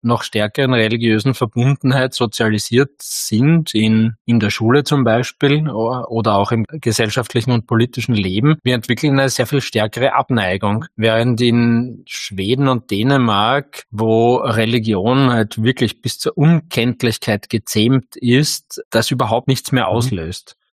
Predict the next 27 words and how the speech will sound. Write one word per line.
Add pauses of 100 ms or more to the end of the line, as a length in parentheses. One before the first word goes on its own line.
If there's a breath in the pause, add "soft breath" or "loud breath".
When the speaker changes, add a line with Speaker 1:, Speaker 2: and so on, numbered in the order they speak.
Speaker 1:
Ich
kann
das
mit
einer
Anekdote
illustrieren,
die
ich
v-,
vermutlich
hier
in
diesem
Podcast
schon
mindestens
einmal
erzählt
habe,
aber
ich
erzähle
sie
gerne
noch
einmal.